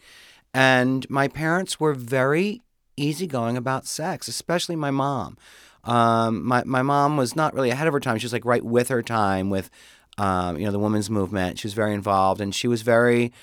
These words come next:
uh, body positive, sex positive, just, it would, back when those terms weren't even used, you know. But she was, it was very clear to her. And actually, even my, her mother, her grandmother, like, that side of the family, they were very easygoing about sex. My dad was a little more bashful, but he wasn't ashamed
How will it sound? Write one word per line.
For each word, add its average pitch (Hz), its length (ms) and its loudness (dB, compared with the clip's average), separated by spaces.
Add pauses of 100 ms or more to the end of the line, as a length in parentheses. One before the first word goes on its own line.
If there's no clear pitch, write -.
(360)
uh, 98 240 0
body 127 320 2
positive, 117 800 2
sex 123 280 -2
positive, 120 540 2
just, - 300 -6 (120)
it 135 60 -6
would, 139 240 -6
back 139 340 4
when 143 80 0
those 117 140 0
terms 98 240 -4
weren't 80 80 -6
even 71 180 -8
used, 60 320 -12
you 98 80 -6
know. 78 140 -6
But 90 100 -6
she - 160 -2
was, 101 240 0 (640)
it - 160 -6
was 139 160 0
very 135 160 4
clear 123 320 2
to 117 100 4
her. 98 480 2 (140)
And 202 180 0
actually, 294 380 -4
even 302 140 -2
my, 254 220 0
her 247 280 -2
mother, 120 340 2
her 156 120 -4
grandmother, 170 420 2
like, 113 220 0 (520)
that 190 180 -2
side 180 320 2
of 156 80 -2
the 147 80 0
family, 131 760 -2 (400)
they 131 140 -2
were 139 160 2
very 143 480 0
easygoing 135 560 -2
about 110 240 -4
sex. 107 400 0
My 120 140 -6
dad 156 320 2
was 151 100 -2
a 139 60 -2
little 139 180 -2
more 143 140 0
bashful, 123 640 0
but 143 120 -4
he 151 60 0
wasn't 165 300 -2
ashamed 170 480 -8